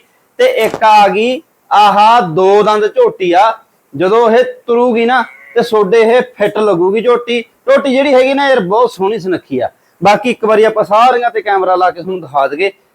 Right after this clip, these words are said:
ਤੇ ਇਹਨਾਂ ਦੇ ਵਿੱਚੋਂ ਇੱਕ ਟੌਪ ਦੀ ਮੱਝ ਜਿਹੜੀ ਵੀਹ ਕਿਲੋ ਵਾਲੀ ਆ ਨਾ, ਆ ਆ ਗਈ ਜਮਾਂ ਤਾਜ਼ੀ ਸੂਈ ਆ। ਤੇ ਇਹ ਜੇ ਗੱਲ ਕਰ ਲਈਏ ਇੱਕ ਆ ਗਈ ਇੱਧਰਲੇ ਪਾਸੇ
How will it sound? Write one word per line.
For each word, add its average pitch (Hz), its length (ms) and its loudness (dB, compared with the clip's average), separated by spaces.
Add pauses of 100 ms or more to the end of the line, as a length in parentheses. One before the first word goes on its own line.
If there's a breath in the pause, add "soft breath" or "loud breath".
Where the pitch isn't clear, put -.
ਤੇ 240 80 -2
ਇਹਨਾਂ 226 360 2
ਦੇ 247 100 2
ਵਿੱਚੋਂ 202 300 -2
ਇੱਕ 202 140 -4
ਟੌਪ 196 400 0
ਦੀ 202 140 -2
ਮੱਝ 196 260 0
ਜਿਹੜੀ 208 240 -2
ਵੀਹ 208 320 -6
ਕਿਲੋ 208 280 -2
ਵਾਲੀ 175 260 2
ਆ 165 60 0
ਨਾ, 202 160 -2 (420)
ਆ 220 300 4
ਆ 175 60 2
ਗਈ 190 140 -2
ਜਮਾਂ 196 280 -2
ਤਾਜ਼ੀ 190 400 0
ਸੂਈ 175 320 -2
ਆ। 220 120 2 (400)
ਤੇ 262 80 4 (760)
ਇਹ 269 460 2
ਜੇ 262 160 0
ਗੱਲ 254 200 0
ਕਰ 240 160 2
ਲਈਏ 240 220 0
ਇੱਕ - 180 -6
ਆ 233 120 4
ਗਈ 254 140 -2
ਇੱਧਰਲੇ 254 320 0
ਪਾਸੇ 214 400 0